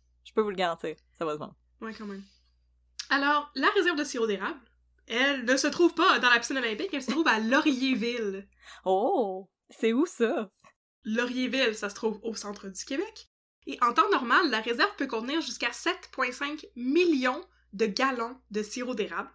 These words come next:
Speaker 1: Oh my God ! Ça en
Speaker 2: D'une
Speaker 1: fait des crêpes !
Speaker 2: d'une valeur marchande totale de cent quatre-vingt-cinq millions de dollars canadiens.
Speaker 1: Oh my God !
Speaker 2: Yes !
Speaker 1: C'est beaucoup !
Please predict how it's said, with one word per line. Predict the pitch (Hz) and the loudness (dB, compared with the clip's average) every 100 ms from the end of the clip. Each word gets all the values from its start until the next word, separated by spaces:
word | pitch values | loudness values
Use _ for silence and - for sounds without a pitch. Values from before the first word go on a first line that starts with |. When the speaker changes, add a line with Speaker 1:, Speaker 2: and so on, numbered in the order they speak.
| _ _ _ _ | _ _ _ _
Speaker 1:
Oh | 233 214 | -2 -2
my | 165 165 - | -4 -8 -2
God ! | - 277 220 - | 4 4 4 -4
Ça | - 220 | -6 0
en | 214 | 2
Speaker 2:
D'une | 208 | 6
Speaker 1:
fait | 339 277 | 6 6
des | 233 | 4
crêpes ! | - 233 240 226 - - | 4 4 2 0 -6 -12
Speaker 2:
d'une | 226 254 349 330 | -4 2 4 4
valeur | 247 240 262 294 | 4 6 6 4
marchande | 254 208 - 294 311 254 | 0 -4 -2 -2 -2 -4
totale | 214 240 294 247 | -6 -2 -4 -4
de | 185 | -10
cent | - 311 339 | -4 0 0
quatre-vingt-cinq | - 262 - 233 226 226 262 269 262 | -2 -6 -4 -4 -4 -4 -6 -6 -6
millions | 226 233 320 247 277 320 | -4 2 2 2 0 0
de | 240 | -2
dollars | 190 185 214 254 262 | -2 -2 0 0 -2
canadiens. | - 220 214 196 220 - _ _ _ _ _ - | -6 -6 -4 -4 -6 -12 _ _ _ _ _ 2
Speaker 1:
Oh | 262 208 185 | 4 4 2
my | 175 170 180 _ - | -4 -6 -10 _ 4
God ! | 247 269 - - _ - _ _ _ _ _ _ - | 8 8 4 -6 _ -20 _ _ _ _ _ _ -6
Speaker 2:
Yes ! | 214 - - - - - _ - - - _ - | -6 -6 -12 -14 -16 -20 _ -20 -20 -20 _ -4
Speaker 1:
C'est | 339 392 | 0 0
beaucoup ! | 370 370 - | 0 -2 0